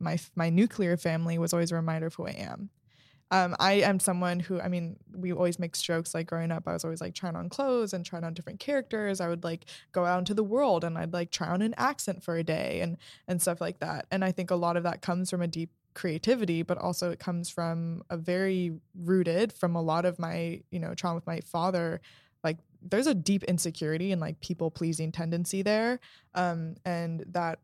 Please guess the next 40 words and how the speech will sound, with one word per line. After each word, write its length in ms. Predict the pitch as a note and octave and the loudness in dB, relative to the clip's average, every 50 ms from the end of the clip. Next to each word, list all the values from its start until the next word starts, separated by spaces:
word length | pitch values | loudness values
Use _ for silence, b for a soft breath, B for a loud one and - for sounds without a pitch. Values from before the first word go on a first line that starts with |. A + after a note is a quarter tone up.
| - - | -12 -8
you 140 | F#3+ F3 | -6 -4
know, 320 | E3 D#3 D#3 E3 E3 F3 - - | -4 -4 -4 -6 -6 -8 -8 -4
manifested 640 | F#3+ F3 E3+ E3 F3 E3 - E3 D#3 - - E3+ | -2 -2 0 0 -2 -2 -4 -4 -4 -4 -4 -4
into 220 | E3 E3 E3 F3 | -4 -4 -4 -4
an 100 | E3 D#3 | -6 -6
eating 220 | E3 E3+ E3 E3 D#3+ | -4 -4 -4 -4 -4
disorder 420 | E3 E3 - E3 - - - - - | -4 -4 -4 -4 -2 -2 -2 -4 -4
later 280 | F3 F3 E3+ E3+ D#3+ D#3+ | -2 -2 0 0 0 -2
on, 280 | F#2+ F2 - - F#3 G3+ - _ _ _ _ _ - | -2 -4 -4 -4 -6 -8 -10 _ _ _ _ _ -2
um, 220 | F#3 F3 E3+ E3+ | 0 0 0 0
which 160 | E3+ E3 - | -2 -4 -2
was 120 | F3 E3 D3+ | -4 -4 0
very 180 | F3 E3 E3 | 0 0 0
much 200 | E3 D#3+ D#3 - | 0 0 -2 -2
characterized 640 | - - E3 D#3+ - E3 D#3+ F2 F2+ F#3+ F3+ E3 - | -2 -2 -4 -4 -4 -6 -6 -4 -4 -4 -6 -6 -4
by 240 | - E3 F3+ E3+ E3+ _ - | -4 -2 -2 -2 -4 _ -8
constantly 400 | - - F3 D#3+ - F3 E3 F3 | -6 -4 -4 -4 -4 -6 -6 -8
trying 260 | - - F3+ - E3+ | -8 -8 -8 -8 -6
to 80 | F#3 | -8
please 380 | F3+ - - E3 F3+ - G3 F#3 | -8 -10 -10 -10 -8 -8 -6 -6
and 140 | - F3+ F3 | -6 -6 -6
trying 200 | - F3 E3 E3 | -6 -6 -4 -4
to 60 | E3+ | -6
find 280 | - - D#3+ F3 E3+ E3+ | -6 -4 -4 -2 -2 -2
an 100 | E3+ - | -2 -2
outlet 380 | - E3+ E3 - E3+ E3+ - - | -2 -4 -2 -2 -4 -4 -6 -6
for, 160 | - - E3+ E3 | -6 -8 -6 -4
like, 240 | E3 - - - - - | -4 -4 -6 -6 -8 -6
myself 720 | - F3+ F3 E3+ E3 D#3+ - - D#3+ D3+ E3 D3+ D3 - - | -2 0 0 0 0 0 0 0 2 2 0 0 -2 -4 -4
when 140 | - E3+ E3+ | -4 -2 -2
I 80 | E3+ E3+ | -2 -2
was 120 | E3+ - | -4 -6
constantly 400 | - - F3 E3+ E3 - F3+ E3 | -6 -4 -4 -4 -2 -2 -4 -6
trying 180 | - F3+ F3 E3+ | -4 -6 -6 -6
to 60 | E3 | -6
make 220 | D#3+ D#3+ D#3+ - - | -6 -6 -6 -2 0
everything 400 | F3 F#3 F3 F#3+ D#3 F#3+ F#3+ F#3 | 2 2 4 2 2 2 2 0
okay 220 | F3+ F3 - F3 | 0 0 -2 -4
for 140 | D#3+ - - | -4 -4 -6
everyone. 640 | - E3+ E3 E3+ E3 E3+ E3+ E3 E3 E3+ E3+ E3 | -6 -6 -6 -6 -6 -6 -6 -6 -6 -6 -8 -8